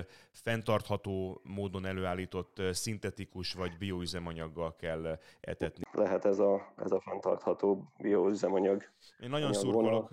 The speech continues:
Speaker 1: igen, egyébként ennek a szakágnak, mert tényleg elképesztően izgalmas, és az a felívelő időszak, vagy az a rendkívül, ö, izgalmas időszak pár évvel ezelőtt, az ráirányította a reflektorfényt, ö,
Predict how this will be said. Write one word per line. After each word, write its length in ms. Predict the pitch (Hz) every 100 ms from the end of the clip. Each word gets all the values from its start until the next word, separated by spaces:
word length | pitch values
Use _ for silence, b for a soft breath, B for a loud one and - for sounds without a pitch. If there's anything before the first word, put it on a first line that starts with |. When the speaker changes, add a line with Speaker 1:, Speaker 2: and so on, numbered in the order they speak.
| -
Speaker 1:
igen, 260 | 117 113
egyébként 440 | 110 107 104 110 110
ennek 240 | 110 104
a 160 | 107 -
szakágnak, 540 | - 107 107 104 104
mert 160 | 110 104
tényleg 300 | 117 110 101
elképesztően 880 | - 113 110 107 95 95 - 101 95
izgalmas, 480 | 95 101 107 110 104
és 140 | 95
az 160 | - 113
a 60 | 113
felívelő 580 | 113 110 101 101 101
időszak, 540 | 101 101 98 - 98 -
vagy 160 | 92
az 140 | 98 92
a 120 | 95 B B B
rendkívül, 680 | - 110 117 110 107 92 98
ö, 140 | 95 98 - b b
izgalmas 480 | 95 98 98 95 104
időszak 380 | 98 95 98
pár 240 | - 98 98
évvel 280 | 98 95 98
ezelőtt, 400 | 95 95 92 95
az 120 | 90
ráirányította 960 | 107 110 107 101 90 87 - 85 - 85
a 40 |
reflektorfényt, 920 | 87 85 90 80 87 - 87 85 85
ö, 100 | 90